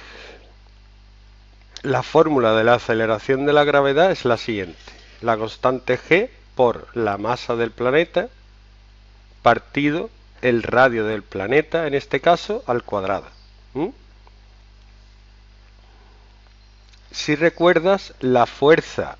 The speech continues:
gravitatoria o peso tiene esta expresión. G por la masa del planeta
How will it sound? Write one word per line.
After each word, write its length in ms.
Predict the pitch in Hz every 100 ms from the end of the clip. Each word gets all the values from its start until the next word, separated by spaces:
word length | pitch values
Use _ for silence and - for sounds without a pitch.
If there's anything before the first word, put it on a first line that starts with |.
| - -
gravitatoria 1000 | 113 117 110 110 107 139 127 92 80 - -
o 120 | 110
peso 540 | - 160 175 - 175 - - - -
tiene 340 | 139 143 170 -
esta 320 | 127 - 127
expresión. 600 | 117 - 120 - 196 101 - - - - - - - - - - - - - - - - - - - - - - - - - - - - - - 143
G 320 | 135 151 185 190 -
por 160 | 120
la 140 | 113 110
masa 320 | 113 - 120
del 180 | 120 117
planeta 520 | 127 139 156 -